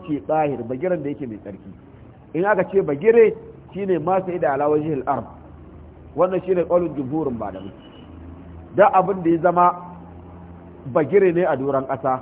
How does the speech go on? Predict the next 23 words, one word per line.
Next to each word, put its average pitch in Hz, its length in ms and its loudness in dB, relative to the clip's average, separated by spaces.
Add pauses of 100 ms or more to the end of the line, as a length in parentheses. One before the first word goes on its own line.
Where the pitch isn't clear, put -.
(360)
yashi 147 500 0
ne, 170 220 0 (380)
turbaya 180 680 4
ce, 156 200 0 (360)
bishiya 180 520 2
ce, 180 200 0 (360)
ciyayi 165 480 0
ne, 180 200 0 (1080)
dutse 196 400 2
ne, 202 240 8 (340)
duk 185 120 2
wannan 196 340 0
sa'il 156 280 -6
sunansa. 123 480 -10
Wannan 185 320 2
shine 175 280 -2
qaulun 165 440 -2
jumhurin 127 500 -4
malamai. 90 320 -12 (1000)
Akwai 185 360 2
qauli 190 460 6
na 180 120 2
biyu, 202 300 0